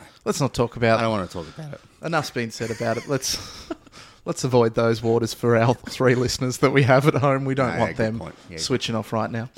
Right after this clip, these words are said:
Speaker 2: Yes.
Speaker 1: Um, so, yes, been watching that. I,
Speaker 2: Mm-hmm.
Speaker 1: that show's fantastic.
Speaker 2: Yep.
Speaker 1: Especially, um, in season two,
Speaker 2: Mm-hmm.
Speaker 1: when they, um, he kind of, he's, he realises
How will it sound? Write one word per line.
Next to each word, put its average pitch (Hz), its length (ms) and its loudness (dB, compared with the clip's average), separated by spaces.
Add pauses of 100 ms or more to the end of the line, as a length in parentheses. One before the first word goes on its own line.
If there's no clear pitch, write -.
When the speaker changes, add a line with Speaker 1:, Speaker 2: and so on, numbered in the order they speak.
(140)
Speaker 2:
Yes. 82 220 -8 (120)
Speaker 1:
Um, 117 240 4
so, 123 320 0
yes, 127 240 -4
been 131 160 -4
watching 147 240 -4
that. 104 180 -6
I, 120 220 4
Speaker 2:
Mm-hmm. 95 400 -14
Speaker 1:
that - 160 -4
show's 110 260 -6
fantastic. - 480 -16 (300)
Speaker 2:
Yep. 151 160 -8
Speaker 1:
Especially, 151 500 -4
um, 107 300 -2 (800)
in 113 120 -4
season 117 320 -4
two, 110 340 -6 (400)
Speaker 2:
Mm-hmm. 87 240 -14
Speaker 1:
when 107 160 -6
they, 104 300 -6
um, 104 300 -8 (1400)
he - 120 -12
kind 117 320 -2
of, 110 280 -2 (720)
he's, 117 220 -6
he 120 220 -6
realises 117 600 2